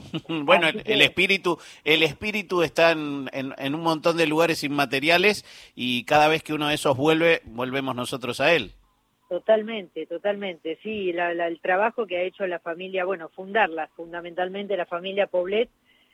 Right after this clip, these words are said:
Speaker 2: y después, este, le, le, en los últimos tiempos en las manos de Natu, que yo no la conocí, pero bueno, veo su obra y, y en el tema de haber ordenado todo lo que quedó desde la, desde que me entregaron a mí la propiedad para poder, eh,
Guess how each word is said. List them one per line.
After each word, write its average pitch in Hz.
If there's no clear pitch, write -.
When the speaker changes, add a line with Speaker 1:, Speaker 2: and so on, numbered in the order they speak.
Speaker 2:
y 190
después, 202
este, 180
le, 165
le, 160
en 165
los 165
últimos 180
tiempos 196
en 170
las 165
manos 180
de 156
Natu, 196
que 165
yo 220
no 233
la 202
conocí, 196
pero 196
bueno, 175
veo 185
su 185
obra 214
y, 160
y 165
en 165
el 160
tema 190
de 180
haber 175
ordenado 175
todo 180
lo 170
que 160
quedó 175
desde 151
la, 151
desde 165
que 165
me 170
entregaron 180
a 165
mí 185
la 175
propiedad 170
para 160
poder, 170
eh, 160